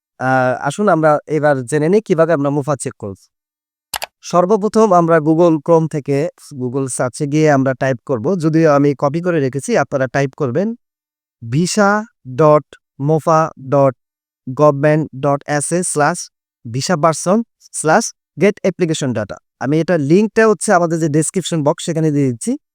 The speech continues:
যাতে অ্যাপ্লিকে আপনারা সেটা এখান থেকে কালেক্ট করে নিতে পারেন। আহ, তো এটা লিখে হচ্ছে আমরা সার্চ করব। এটার যে প্যানেলটা এসছে, এখানে দেখুন এটা পুরোটা কিন্তু আর্মি ভাষায় রয়েছে।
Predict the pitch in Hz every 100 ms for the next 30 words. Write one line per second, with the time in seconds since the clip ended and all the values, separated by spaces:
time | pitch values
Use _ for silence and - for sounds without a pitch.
0 | _ 147 165 165 180 165 190 180 180 147
1 | - 135 131 135 131 123 123 123 131 147
2 | 143 147 120 110 107 92 87 - _ _
3 | _ 120 123 151 143 175 170 165 190 165
4 | 185 156 151 - 151 - 165 135 226 -
5 | - - _ _ _ _ 160 202 190 226
6 | 190 180 202 180 151 - 214 254 170 185
7 | 196 190 247 202 175 202 214 202 190 190
8 | 170 180 196 147 131 135 113 101 101